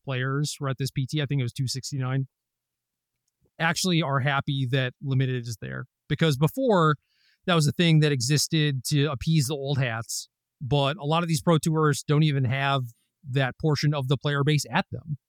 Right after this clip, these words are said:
right? So if it's bad for coverage, and we know this, just looking at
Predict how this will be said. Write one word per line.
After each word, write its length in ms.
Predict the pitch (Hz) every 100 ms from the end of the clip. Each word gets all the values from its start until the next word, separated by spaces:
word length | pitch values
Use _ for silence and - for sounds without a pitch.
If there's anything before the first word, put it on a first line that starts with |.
| -
right? 320 | 135 131 180 -
So 520 | - 143 135 135 123 _ _ _ _ _ _ _ _ _
if 160 | - 147
it's 200 | 160 165 -
bad 320 | 151 143 156
for 340 | 135 151 143 127
coverage, 640 | 156 180 139 127 143 - _ _
and 160 | 143 135
we 100 | 139
know 220 | 135 170
this, 340 | 123 117 -
just 240 | - 139 -
looking 320 | 143 127 143
at 140 | 127